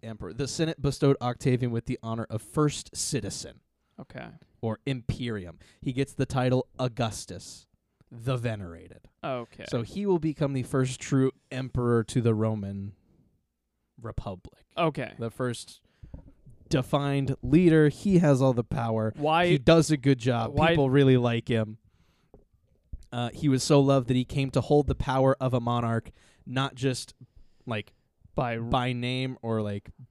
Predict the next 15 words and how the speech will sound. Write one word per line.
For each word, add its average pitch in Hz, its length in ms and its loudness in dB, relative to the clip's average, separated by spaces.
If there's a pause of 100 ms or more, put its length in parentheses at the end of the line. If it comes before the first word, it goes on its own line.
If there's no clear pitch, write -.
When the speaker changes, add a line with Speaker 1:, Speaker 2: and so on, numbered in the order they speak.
(160)
Speaker 1:
by 110 400 -4 (340)
temporary, 127 640 0 (200)
but, 110 220 -6 (840)
like, 92 160 -16 (220)
d-, 113 80 -10
it's 120 220 -8
decided. 95 680 -6
He 139 380 -2
is 110 260 -4
our 113 200 0
guy. 90 200 -12 (1040)
Hundred - 240 -10
percent. - 340 -6 (160)
Speaker 2:
Uh-huh. - 1300 -20
Speaker 1:
Um, 113 480 -8